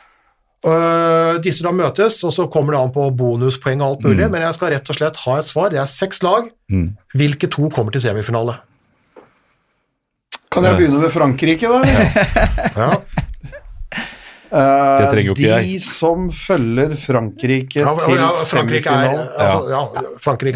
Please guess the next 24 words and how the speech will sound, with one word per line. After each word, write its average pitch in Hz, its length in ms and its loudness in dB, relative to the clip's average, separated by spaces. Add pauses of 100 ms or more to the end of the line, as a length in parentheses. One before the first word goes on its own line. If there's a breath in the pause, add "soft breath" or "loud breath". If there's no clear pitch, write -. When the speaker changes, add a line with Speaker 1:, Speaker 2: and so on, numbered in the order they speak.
Speaker 1:
er 107 40 -2
der, 110 140 -2 (100)
det 123 80 -2
er 113 100 -2
greit. 101 180 -6
Speaker 3:
De 135 180 2
som 165 120 0
følger, 143 440 2
eh, 151 340 2
Frankrike 123 720 -2
til 147 100 -4
semifinale 117 760 0
fra 135 160 -2
den 127 200 0
gruppa, 143 420 0 (1400 loud breath)
er 131 380 2 (180)
Danmark. 101 520 -4 (1400 loud breath)
Speaker 1:
Hmm, 214 920 0
da 113 140 0
skal 117 240 -2
til 139 140 -6
han 123 300 -4
ut 131 220 -2
Norge. 135 420 0